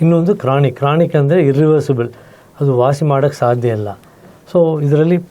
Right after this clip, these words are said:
ಮೈಲ್ಡ್, ಮಾಡರೇಟ್, ಸಿವಿಯರ್ ಅಂತ ಇದೆ. So ಮೈಲ್ಡ್ ಕಿಡ್ನಿ ಫೇಲ್ಯೂರ್‌ಗೆ ಅದು ಅಕ್ಯೂಟ್ ಇರಲಿ, ಕ್ರಾನಿಕ್ ಇರಲಿ, ಕೆಲವು ಮೆಡಿಸಿನ್ಸ್ ಮತ್ತೆ ಕನ್ಸರ್ವೇಟಿವ್ ಮ್ಯಾನೇಜ್ಮೆಂಟ್ ಅಂತ ಹೇಳ್ತೀವಿ, ಅದರಲ್ಲೇ ಸ್ವಲ್ಪ ಇದು ಮಾಡ್ಬೋದು. ಅಕ್ಯೂಟ್ ಕಿಡ್ನಿ ಫೇಲ್ಯೂರ್ ಅಂದ್ರೆ ತಕ್ಷಣ ಕಿಡ್ನಿ ಫೇಲ್ಯೂರ್ ಆಗಿರೋದು ಯಾವ ಕಾರಣ ಅಂತ ನೋಡ್ಬೇಕು.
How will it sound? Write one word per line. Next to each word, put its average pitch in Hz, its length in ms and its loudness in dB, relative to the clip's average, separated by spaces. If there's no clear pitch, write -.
ಮೈಲ್ಡ್, 151 440 0
ಮಾಡರೇಟ್, 135 440 -2
ಸಿವಿಯರ್ 135 380 -2
ಅಂತ 123 200 -2
ಇದೆ. 110 500 -4
So 135 360 -2
ಮೈಲ್ಡ್ 170 360 0
ಕಿಡ್ನಿ 165 280 -2
ಫೇಲ್ಯೂರ್‌ಗೆ 143 480 0
ಅದು 131 100 0
ಅಕ್ಯೂಟ್ 135 380 -2
ಇರಲಿ, 139 280 0
ಕ್ರಾನಿಕ್ 131 420 -2
ಇರಲಿ, 135 340 -2
ಕೆಲವು 151 220 0
ಮೆಡಿಸಿನ್ಸ್ 147 640 -2
ಮತ್ತೆ 123 420 -2
ಕನ್ಸರ್ವೇಟಿವ್ 143 540 0
ಮ್ಯಾನೇಜ್ಮೆಂಟ್ 123 540 -2
ಅಂತ 123 160 -4
ಹೇಳ್ತೀವಿ, 110 560 -2
ಅದರಲ್ಲೇ 139 460 2
ಸ್ವಲ್ಪ 139 280 -6
ಇದು - 760 -8
ಮಾಡ್ಬೋದು. 117 540 0
ಅಕ್ಯೂಟ್ 196 360 -2
ಕಿಡ್ನಿ 180 300 0
ಫೇಲ್ಯೂರ್ 156 340 0
ಅಂದ್ರೆ 139 180 -4
ತಕ್ಷಣ 175 420 -2
ಕಿಡ್ನಿ 156 320 -2
ಫೇಲ್ಯೂರ್ 135 340 0
ಆಗಿರೋದು 120 380 -4
ಯಾವ 135 240 0
ಕಾರಣ 156 360 -2
ಅಂತ 143 200 0
ನೋಡ್ಬೇಕು. 117 640 -2